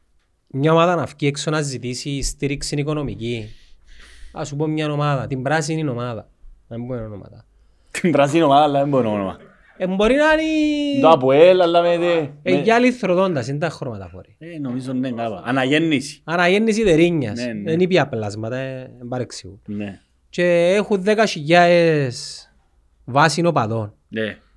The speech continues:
Speaker 1: Και θέλουν οικονομική στήριξη επειδή τόσο μαντίνος δεν τα πατήσει. Που τις δέκα χιλιάδες πόσοι νομίζεις να δω;
Speaker 2: Δεν ξέρω.
Speaker 1: Να σου πω εγώ, ρε φίλε, να ακούνε οι
Speaker 2: Πόσοι;
Speaker 1: οι τρακόσιοι.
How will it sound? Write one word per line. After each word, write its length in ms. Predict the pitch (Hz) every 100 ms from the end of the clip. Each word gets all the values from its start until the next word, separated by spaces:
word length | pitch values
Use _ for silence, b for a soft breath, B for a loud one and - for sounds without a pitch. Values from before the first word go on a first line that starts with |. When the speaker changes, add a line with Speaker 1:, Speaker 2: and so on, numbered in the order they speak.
| _
Speaker 1:
Και 120 | -
θέλουν 220 | 175 202 214
οικονομική 420 | 208 214 185 151
στήριξη 500 | 147 175 190 165 196
επειδή 220 | 190 147
τόσο 160 | 156 180
μαντίνος 260 | 143 143
δεν 120 | 147
τα 80 | 165
πατήσει. 560 | 156 - - 113 - -
Που 100 | 143
τις 180 | 143 135
δέκα 160 | 170
χιλιάδες 340 | 175 139 147 147
πόσοι 180 | 160
νομίζεις 340 | 175 143 107 104
να 160 | 101
δω; 120 | 90 - _ _ _ _ _ _ _ _
Speaker 2:
Δεν 220 | 127 104
ξέρω. 280 | - - - _ _
Speaker 1:
Να 120 | 226
σου 100 | 262
πω 80 | 254
εγώ, 220 | 285 269
ρε 100 | 247
φίλε, 320 | 147 104 127
να 100 | 202
ακούνε 240 | 208 214 208
οι 40 |
Speaker 2:
Πόσοι; 420 | 135 160 185 196
Speaker 1:
οι 180 | 175 185
τρακόσιοι. 640 | - 165 147 175 147 -